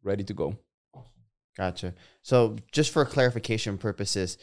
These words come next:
Speaker 2: uh, an automatic homestead protects you for how much amount? And then a declared homestead protects you for how much amount?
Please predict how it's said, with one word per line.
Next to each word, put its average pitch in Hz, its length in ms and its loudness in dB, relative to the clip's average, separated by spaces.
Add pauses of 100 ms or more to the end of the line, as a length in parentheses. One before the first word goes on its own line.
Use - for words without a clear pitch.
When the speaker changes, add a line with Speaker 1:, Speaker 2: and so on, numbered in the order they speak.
(400)
Speaker 2:
uh, 107 220 4 (140)
an 123 100 -2
automatic 135 500 4
homestead 127 400 0
protects 117 360 -2
you 117 60 -8
for 107 140 -2
how 117 260 -2
much 127 300 -4
amount? 131 400 -4
And 101 100 -4
then 107 220 0
a 98 120 -2
declared 123 720 2
homestead 107 520 -2
protects 107 340 -2
you 101 80 -8
for 98 140 -6
how 101 160 -4
much 90 240 -8
amount? 76 260 -12